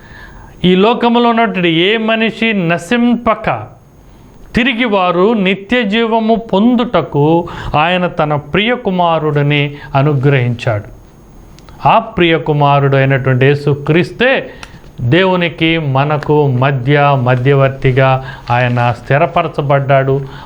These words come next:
ఆయన అర్హత పొంది ఉన్నాడు. ఆయన దానిని బాధ్యతగా నెరవేర్చాడు. దానికి పరమార్థము కలిగించాడు. ప్రియులారా, యేసుక్రీస్తు రాకముందు అనేక ప్రయత్నాలు జరిగినవి.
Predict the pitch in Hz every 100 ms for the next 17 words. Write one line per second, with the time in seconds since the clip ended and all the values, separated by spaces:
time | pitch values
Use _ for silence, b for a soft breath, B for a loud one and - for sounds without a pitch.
0 | - 127 135 127 139 156 180 196 190 180
1 | 175 151 151 147 143 143 135 131 135 131
2 | B - 131 139 135 131 120 127 127 127
3 | 139 240 - B - 117 139 175 151 165
4 | 165 156 143 143 127 123 143 170 165 147
5 | - 127 123 120 120 B B B - 123
6 | 131 131 - 123 123 123 B - 117 127
7 | 131 151 139 147 139 139 139 120 110 110
8 | 110 117 101 - - - 131 160 160 135
9 | 113 123 110 143 - - 185 220 254 247
10 | 247 240 233 - 233 170 160 233 - 240
11 | 214 185 165 165 220 - 165 180 226 254
12 | 254 254 185 180 - 170 160 143 131 131
13 | 131 127